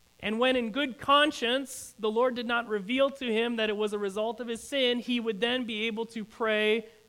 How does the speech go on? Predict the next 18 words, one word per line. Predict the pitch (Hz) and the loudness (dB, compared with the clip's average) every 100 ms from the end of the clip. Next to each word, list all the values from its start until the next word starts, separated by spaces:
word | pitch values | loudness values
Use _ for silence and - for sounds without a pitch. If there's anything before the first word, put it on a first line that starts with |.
| _ _ _ _ _ _ _ _ - | _ _ _ _ _ _ _ _ -12
against | 185 226 233 - | -2 2 2 -2
the | 226 | -4
injustice | 202 180 214 220 - 202 | -4 0 0 0 -4 -6
that | 190 | -4
he | 196 | -4
was | 196 185 | -2 -4
experiencing. | 170 - 147 139 117 - 147 - _ _ _ _ _ _ _ _ - - | -6 -10 -12 -12 -14 -18 -20 -20 _ _ _ _ _ _ _ _ -20 -8
And | 214 | 0
there's | 233 226 | 2 2
a | 214 | 0
similar | - 247 247 233 | 0 0 2 -2
pattern | 226 208 202 196 | -2 -2 -2 -4
here. | 175 127 - _ _ _ _ _ _ _ _ _ _ _ _ _ _ _ - - - | -6 -10 -12 _ _ _ _ _ _ _ _ _ _ _ _ _ _ _ -20 -20 -4
And | 233 | 2
there's | 233 262 | 2 4
also | 285 311 302 | 2 0 -2
a | 240 | -4
call | - - 277 262 190 175 208 | -4 -6 -2 0 0 -2 -6